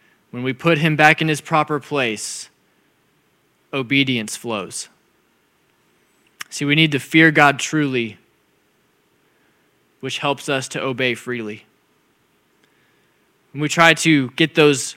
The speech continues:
mixed up. We try to, like, reverse those. I'm going to do these things,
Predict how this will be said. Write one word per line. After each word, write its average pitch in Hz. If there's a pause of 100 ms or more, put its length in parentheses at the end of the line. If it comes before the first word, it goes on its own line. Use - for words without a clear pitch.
(320)
mixed 147
up. 131
We 147
try 185
to, 180
like, 147
reverse 131
those. 104
I'm 170
going 185
to 156 (380)
do 185
these 170
things, 156